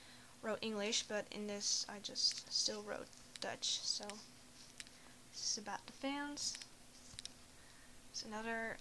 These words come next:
line from a song. It's about Jelena and their relationship, also in Dutch, Dutch articles. This is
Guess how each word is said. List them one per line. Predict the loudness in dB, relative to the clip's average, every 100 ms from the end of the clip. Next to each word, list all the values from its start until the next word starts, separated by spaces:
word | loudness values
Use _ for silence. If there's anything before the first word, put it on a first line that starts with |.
| 0
line | 0 0 -2 -6 -10
from | -8 -8 -6 -8 -10 -16 -8 0
a |
song. | 2 2 0 -2 -4 -10 -14 -14 -14 -6 -6 -6 -14 -14 -16 -16 -12 -12 -12 -14 -14 -16 -16 -16 -16 -14 -10 -10 -10 -14 -14 -14 -14 -14 -12 -12 -12 -10
It's | -4 -2
about | -2 2 4 4 0 -2
Jelena | 0 4 6 6 4 2 -4 -14 -10 -10 -10 -10
and | -4
their | -2
relationship, | -2 -2 -2 0 0 0 -4 -8 -4
also | -2 0 -2
in | -2
Dutch, | -2 -4 -2 -4 -4 -8 -12 -14 -16 -16 -16 -8
Dutch | -4 -2 -2 0
articles. | -2 -4 -6 -6 -4 -2 -4 -8 -16 -16 -16 -16 -14 -12 -12 -12 -12 -10 -4 -2 -2 -4 -8 -12 -10 -2
This | 0 2 0 0
is | 4 6 6 2